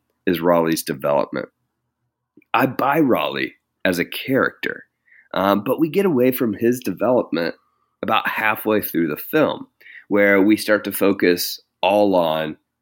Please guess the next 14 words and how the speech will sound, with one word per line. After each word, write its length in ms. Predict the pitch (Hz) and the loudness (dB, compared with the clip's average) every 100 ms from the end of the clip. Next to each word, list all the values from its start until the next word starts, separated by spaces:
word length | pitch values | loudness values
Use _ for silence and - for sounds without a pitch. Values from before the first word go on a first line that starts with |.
| _ - | _ -10
the 80 | 80 | -6
battles 460 | 87 80 82 82 | 0 0 0 -4
that 160 | 87 73 | -4 -4
are 60 | |
taking 420 | - 87 73 76 71 | -4 -4 -4 -6 -4
place 460 | 67 64 67 - - | -2 -2 -2 -6 -4
and 140 | 80 | -4
a 40 | 73 | 0
whole 220 | 95 90 | 2 4
lot 240 | 82 69 | 2 2
less 500 | 82 78 71 - - _ _ _ - | 2 2 0 -4 -14 _ _ _ -4
on 380 | 73 73 67 - _ _ | 0 0 -2 -6 _ _
the 100 | 87 | -6
characters 800 | - 90 80 80 - 67 73 - | -4 0 0 0 -2 -2 -2 -8